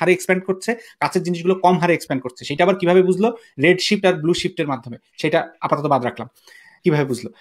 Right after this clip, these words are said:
এখন তারপরে হচ্ছে তারা দেখলো যে ওকে, ফাইন, যদি এক্সপ্যান্ড হয় তাহলে তো এরা একটা জায়গায় আগে একসাথে সবাই মিলে ছিল, মানে ছো-, একটা জায়গায় ছোট থেকে না বড় হবে, বড় হচ্ছে, তার মানে তো এটাকে যদি পিছন দিকে রিভার্স কর-, ধরে নেওয়া হয়,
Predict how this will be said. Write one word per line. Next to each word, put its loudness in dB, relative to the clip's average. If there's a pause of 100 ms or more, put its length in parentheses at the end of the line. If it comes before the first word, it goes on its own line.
(140)
এখন -2
তারপরে 4
হচ্ছে 2
তারা 2
দেখলো 2
যে 0
ওকে, 2
ফাইন, 2
যদি 4
এক্সপ্যান্ড 4
হয় 2
তাহলে 0
তো -2
এরা 2
একটা -2
জায়গায় 6
আগে 2
একসাথে -4
সবাই -4
মিলে -8
ছিল, -12
মানে -12 (220)
ছো-, -8
একটা -8
জায়গায় -2
ছোট -4
থেকে 0
না -2 (140)
বড় 6
হবে, 0 (420)
বড় 6
হচ্ছে, 0
তার 2
মানে -2
তো -2 (180)
এটাকে -4
যদি -2
পিছন 0
দিকে 2
রিভার্স 4
কর-, -4
ধরে 0
নেওয়া 2
হয়, -2